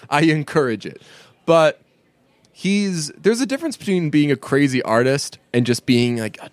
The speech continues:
total fucking whack job. And that's what Kanye's become. So last week it was a lot about, uh, he said, "I didn't vote,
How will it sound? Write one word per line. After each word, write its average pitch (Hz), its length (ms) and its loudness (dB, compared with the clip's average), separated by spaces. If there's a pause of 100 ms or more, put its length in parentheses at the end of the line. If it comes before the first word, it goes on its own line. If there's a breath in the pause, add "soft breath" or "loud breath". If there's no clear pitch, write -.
total 170 560 -12
fucking - 440 -10
whack 98 320 -8
job. 92 320 -8 (440 loud breath)
And 120 260 4
that's 117 180 2
what 117 100 -4
Kanye's 95 320 -8
become. 95 400 -14
So - 160 -6
last 180 280 0
week 202 180 -2
it 175 100 2
was 160 180 0
a 143 60 0
lot 139 240 2
about, 131 360 2 (720 soft breath)
uh, 107 400 2
he 123 120 -8
said, 139 220 0 (140)
"I 143 180 2
didn't 175 220 -2
vote, 127 420 -2